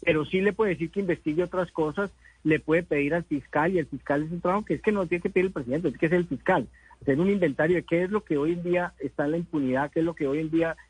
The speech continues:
se puede reabrir y qué es lo que nunca se ha abierto y abrirlo y qué es lo que hay que investigar. Entonces, en ese sentido estoy de acuerdo con Petro.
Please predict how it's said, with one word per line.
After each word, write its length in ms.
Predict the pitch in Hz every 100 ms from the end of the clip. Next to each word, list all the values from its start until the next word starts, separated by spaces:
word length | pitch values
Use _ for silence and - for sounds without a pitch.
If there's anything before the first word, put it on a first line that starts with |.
| -
se 100 | 151
puede 240 | - 147
reabrir 520 | 160 147 131 123 151 165
y 60 |
qué 140 | 165 170
es 40 |
lo 120 | 208
que 120 | -
nunca 320 | 156 175 202 190
se 100 | 202
ha 40 |
abierto 420 | 202 254 196 - - _
y 80 | -
abrirlo 480 | 131 226 277 156 117 _ _ -
y 100 | -
qué 100 | 165
es 60 |
lo 80 | 196
que 100 | 185
hay 60 | 156
que 100 | 180
investigar. 540 | 180 175 - 135 123 -
Entonces, 280 | - 226 233
en 200 | - 185 233
ese 180 | 277
sentido 420 | 247 185 233 247 -
estoy 220 | 156 165
de 60 | 170
acuerdo 300 | 180 165 170
con 160 | 147
Petro. 260 | 127 135